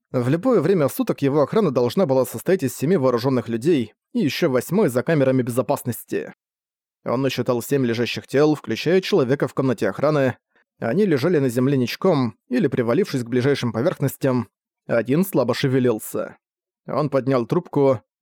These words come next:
Гудка не было. «Тогда мобильный».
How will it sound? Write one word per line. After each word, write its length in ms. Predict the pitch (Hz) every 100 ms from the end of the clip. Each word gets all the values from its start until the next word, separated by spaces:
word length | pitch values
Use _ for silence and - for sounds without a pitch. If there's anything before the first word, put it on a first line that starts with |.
| _
Гудка 540 | 123 113 113 - 190
не 160 | 143 127
было. 420 | 110 101 - - _ _ _ _ _ _
«Тогда 320 | 101 110 131
мобильный». 720 | 147 143 165 151 113 87 -